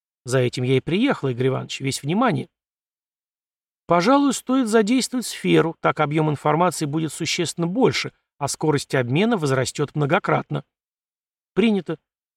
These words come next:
Оставалось открыть канал связи и войти в энергоконтакт. Состав Совета одаренных не фиксированный. Туда избираются простым большинством голосов те, кто и по рангу владения силой, и по влиянию соответствует статусу Гросса.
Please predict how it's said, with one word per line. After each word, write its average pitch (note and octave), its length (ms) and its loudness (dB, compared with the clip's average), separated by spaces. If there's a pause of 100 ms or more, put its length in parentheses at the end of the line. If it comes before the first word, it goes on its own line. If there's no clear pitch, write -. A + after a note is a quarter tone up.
(140)
Оставалось D3 520 0
открыть C#3 340 -4
канал C3 300 -2
связи E3 380 -2
и C#3 40 -2
войти B2 320 -4
в B2+ 100 0
энергоконтакт. C3+ 800 -4 (1200)
Состав - 460 2
Совета G#3+ 420 2
одаренных G3 520 2
не F#3+ 100 -2
фиксированный. C#3+ 760 -2 (480)
Туда F3+ 280 2
избираются F#3 640 2
простым E3 480 -2
большинством E3 540 -4
голосов D#3 520 -2
те, A#3+ 220 -2 (400)
кто F3+ 120 2
и D#3+ 60 4
по D#3+ 160 0
рангу D3+ 280 2
владения C#3 480 0
силой, A#3+ 380 -2
и - 40 -4
по C#3+ 120 0
влиянию C#3 480 0
соответствует E3 720 -4
статусу D3+ 540 -2
Гросса. D#3+ 520 -2